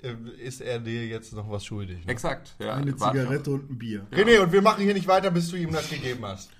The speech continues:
Speaker 3: Zigarette kriegst du draußen auf dem Balkon, Bier kriegst du ein alkoholfreies.
Speaker 2: Danke.
Speaker 1: <laughs> Gut,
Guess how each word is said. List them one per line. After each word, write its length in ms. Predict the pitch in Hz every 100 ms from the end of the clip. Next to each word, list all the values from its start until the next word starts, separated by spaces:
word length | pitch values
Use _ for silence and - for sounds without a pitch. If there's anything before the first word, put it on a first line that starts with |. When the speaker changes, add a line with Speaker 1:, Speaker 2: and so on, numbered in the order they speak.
| - -
Speaker 3:
Zigarette 400 | - 131 135 135
kriegst 240 | 151 131
du 60 | 135
draußen 340 | 127 139 143
auf 60 | 131
dem 100 | 127
Balkon, 540 | 120 120 143 143 127
Bier 380 | 135 139 139 135
kriegst 180 | 131 131
du 60 | 123
ein 40 |
alkoholfreies. 840 | 113 107 110 120 - 107 104 - - - - - - - - _ - -
Speaker 2:
Danke. 840 | - - 98 - 92 85 110 139
Speaker 1:
<laughs> 680 | 147 - 202 - 320 - 370
Gut, 160 | - 135